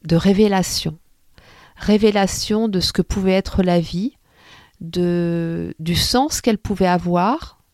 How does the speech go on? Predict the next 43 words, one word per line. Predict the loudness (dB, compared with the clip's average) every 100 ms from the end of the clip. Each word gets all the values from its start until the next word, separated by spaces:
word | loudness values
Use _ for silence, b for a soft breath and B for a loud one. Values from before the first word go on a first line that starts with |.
| -4
malgré | -4 0 2
les | 2 2
obstacles, | -2 0 -2 -2 -4
malgré | -4 -2 -2
les | -2
difficultés, | -4 -6 -6 -6 -6 0 -2 -2 B B B B B B B B -2
de | 0
ce | 0 -2
que | 2 4 6 6 6 4 0 -4 -8 _ _ -4
les | 2 4 6
autres, | 4 4 2 0
de | 0
ce | 2
que |
la | 2 0
communauté | 2 2 4 4 2 2 2 2 -2 -2
pouvait | 0 2
apporter, | 0 2 0 0 -2 -2 -2 -6 B B B B
parce | -4 -4
qu'il | -2 2
avait | 2 2
un | 2 2
vrai | 0 2 2
problème | 2 -2 0 -2 0
de | -2
connexion | -2 -2 -2 -4 -4 -4 -4
aux | -2 -2 2
autres | 2 2 -4 -8 -8
qui | -10 -12
s'était | -4 -2 -2
créé | -4 -2 0 2
petit | 0 -2 -2 -2
à |
petit | -2 -2 -2
au |
fil | 0 -8
du | -6 -8
temps. | -2 -2 -2 B B B
Et | 0
là, | 2
il | 2
avait | 2 2 2
réussi | 4 2 2 -6 -6 -6